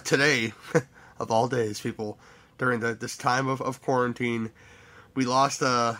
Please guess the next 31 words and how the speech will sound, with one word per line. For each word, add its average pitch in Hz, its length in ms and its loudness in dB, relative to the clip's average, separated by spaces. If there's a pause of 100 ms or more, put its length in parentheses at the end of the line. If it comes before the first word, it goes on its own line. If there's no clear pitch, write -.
one 135 160 -2
of 135 60 2
our 131 60 2
beloved 131 420 2
masters 135 420 2
of 123 80 -6
horror, 135 460 0 (300)
uh, 104 300 -2
Chicagoan 131 760 0
and 117 240 -6 (300)
Lovecraft 143 760 2
enthusiast, 135 920 0 (140)
uh, 104 380 -2
Stuart 147 400 0
Gordon. 127 460 0 (760)
So 131 360 4
we're 131 140 0
not 160 80 4
gonna 151 120 2
do 143 80 4
a 127 40 0
tribute 135 340 -2
show 131 200 2
or 123 80 4
anything 123 240 0
right 120 220 0
now, 123 380 4
but 113 120 -4
we're 131 140 0
gonna 127 120 0
do 123 400 0